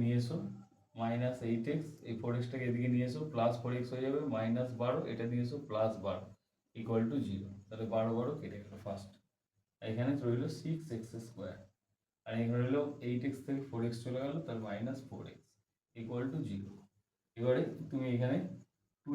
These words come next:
এক্স কমন নাও, তাহলে এখানে থ্রি এক্স মাইনাস টু পড়ে থাকছে, equal to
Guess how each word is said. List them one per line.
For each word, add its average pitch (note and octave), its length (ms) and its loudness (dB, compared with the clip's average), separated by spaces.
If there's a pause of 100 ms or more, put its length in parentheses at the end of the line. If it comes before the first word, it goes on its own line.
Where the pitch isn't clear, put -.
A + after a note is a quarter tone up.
এক্স D3 140 0 (100)
কমন G#2 240 0 (100)
নাও, G2 120 -6 (340)
তাহলে A#2 200 -6
এখানে B2 240 2
থ্রি A#2+ 160 0 (140)
এক্স F3+ 160 -2 (260)
মাইনাস A#2 400 2 (720)
টু A#2 60 -4 (120)
পড়ে G#2 220 -4
থাকছে, G2 280 -8 (460)
equal A#2 320 -2
to F3 40 -4